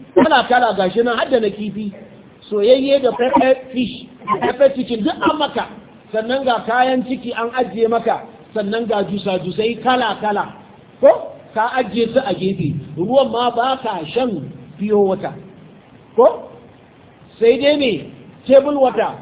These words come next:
gashi nan a cikin gora, swan water kake sha. Motar ka ma ba a sa mata pure, ba a sa mata pure water, sai dai swan. Saboda tsabar wadata da Allah ya maka. To akwai wani pure water nan ma in ya samu ya sha,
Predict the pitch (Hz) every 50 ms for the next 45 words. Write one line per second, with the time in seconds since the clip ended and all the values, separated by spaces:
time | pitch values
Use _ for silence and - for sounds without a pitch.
0 | - - 185 208 202 196 214 247 254 262 262 269 269 254 208 151 - - 240 247
1 | 247 226 202 190 175 185 185 180 185 240 254 254 247 247 226 226 220 202 - 208
2 | 180 - 190 170 - 170 143 - - - - - - - 208 277 320 320 320 285
3 | 233 185 220 208 226 254 269 269 294 302 254 175 226 233 208 202 202 - 196 175
4 | 156 180 190 185 185 185 180 - - - - - 185 - - 240 - 233 220 214
5 | 202 190 185 - - 202 202 190 - - 175 156 196 220 233 233 226 226 233 233
6 | 208 - - - - - - - - - - - - - - _ _ - - _
7 | - - 220 233 220 208 190 185 185 - - - 254 262 269 277 269 214 185 185
8 | 262 233 226 220 196 196 190 180 220 220 226 220 208 175 - - - - - 202
9 | 196 214 226 220 196 180 170 160 170 160 156 147 - - - - - - - -
10 | - - - - _ - - 214 208 190 180 - 240 240 247 254 262 262 262 262
11 | 262 262 - - - - - - - - - - 220 247 269 269 277 269 269 -
12 | - 240 214 220 226 226 208 202 202 202 208 208 220 226 233 220 226 233 226 226
13 | 220 208 190 180 175 165 175 185 165 160